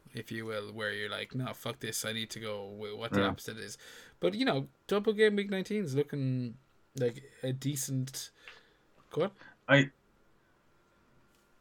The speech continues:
Speaker 2: yeah, I was just gonna say, I think that, uh, there's a lot of truth to what you say. I think the seasons I do best has been when I've just focused on my team and my O R,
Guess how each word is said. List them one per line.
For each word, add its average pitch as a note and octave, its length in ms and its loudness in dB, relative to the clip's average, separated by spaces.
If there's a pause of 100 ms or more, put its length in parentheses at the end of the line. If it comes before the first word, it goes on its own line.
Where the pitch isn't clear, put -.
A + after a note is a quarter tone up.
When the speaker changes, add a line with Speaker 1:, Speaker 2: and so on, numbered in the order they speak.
Speaker 2:
yeah, C3 220 12
I - 20 12
was C3+ 100 12
just C#3 60 6
gonna C#3 120 12
say, C3+ 140 12
I A#2 40 8
think C#3 160 8
that, A#2+ 200 2
uh, F#2+ 380 0
there's A2+ 240 4
a A2 100 6
lot A#2 180 10
of G#2+ 60 -2
truth A2+ 340 0
to G#2 60 -4
what G2+ 140 4
you G2 80 -4
say. G#2 220 10
I G#2+ 120 8
think E3+ 200 10
the B2+ 80 6
seasons C3+ 380 8
I B2 120 12
do A2+ 160 6
best B2 380 10
has G#2 140 2
been G#2 200 6
when G2 140 6
I've G2+ 100 8
just G#2 200 2
focused G#2 400 4
on G2 280 6 (500)
my G2+ 240 10
team G#2 300 8
and F#2 100 4
my F#2 160 8
O F#2 220 8
R, G2+ 380 12